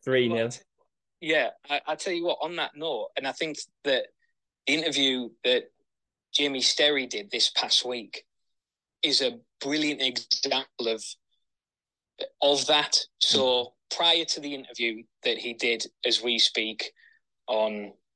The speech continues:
Speaker 2: uh, what day is it? It's that time of the
Speaker 1: Friday.
Speaker 2: year when nobody knows what day it is. Friday, right? So as we speak on Friday, did the interview this morning. And in that interview,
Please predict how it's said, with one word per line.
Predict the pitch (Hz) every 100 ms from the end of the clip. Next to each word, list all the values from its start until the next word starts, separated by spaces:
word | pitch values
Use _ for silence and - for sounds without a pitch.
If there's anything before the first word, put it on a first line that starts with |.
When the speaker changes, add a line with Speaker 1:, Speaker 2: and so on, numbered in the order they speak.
| 107
Speaker 2:
uh, | 104 101 101
what | - 113 -
day | 110 107
is | 104
it? | - -
It's | - -
that | -
time | - 131
of | 104
the | 104
Speaker 1:
Friday. |
Speaker 2:
year | 110
when | 113 107
nobody | 107 107 104
knows | 101 104
what | -
day | - 107
it | 110
is. | 120 - - -
Friday, | 139 127 117 107 101 104 -
right? | 123 117 -
So | - 135
as | 147
we | 156
speak | 147 - 143
on | 131
Friday, | 131 127 113 110
did | 107 131
the | 127
interview | 123 113 113
this | 110 110
morning. | 123 113 104 104 _ - - _ _ _ _ _ -
And | 240
in | 143 170
that | 160
interview, | 147 143 123 110 104 104